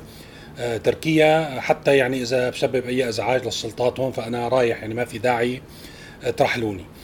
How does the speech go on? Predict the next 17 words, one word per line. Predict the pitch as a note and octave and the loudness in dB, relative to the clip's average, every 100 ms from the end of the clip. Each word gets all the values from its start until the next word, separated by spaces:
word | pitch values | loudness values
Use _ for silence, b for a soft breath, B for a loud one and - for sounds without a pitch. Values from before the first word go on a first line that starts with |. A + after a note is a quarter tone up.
| B B B | B B B
آه، | - C#3+ D3 | 2 6 8
في | C#3+ A3 A#3 | 6 4 6
خاطر | G#3 G#3 F#3 E3+ | 6 6 6 4
قبل | - - D#3+ D3+ | 2 0 4 4
ما | D3 | 2
أحكي | C#3 - | -2 -2
بالأحداث، | C3+ C3 - B2+ C3+ C#3+ - A#2 | -2 -2 0 4 4 4 -2 -8
آه، | A#2+ A#2 A2+ A2+ A2 | -8 -6 -8 -12 0
تبع | C3 A#2+ | 2 2
اليوم | A#2 B2+ C3 C3+ | 2 2 2 0
الأربعاء | A2+ A2 B2+ A#2+ A#2+ C3 | -4 -2 0 0 -2 -4
ثلاثين | B2 A2+ B2+ B2 B2+ B2+ B B B B B | -4 -4 -2 -2 -4 -6 B B B B B
آذار | B2+ C3 C3+ B2+ | 4 6 6 6
عام | G2+ A#2+ A#2+ | 2 -2 -2
ألفين | G#2 C3 | -4 -4
واثنين | G#2+ B2+ | -4 -6
وعشرين. | A#2 G#2 - C#3+ F3+ F#3 | -6 -6 2 4 6 2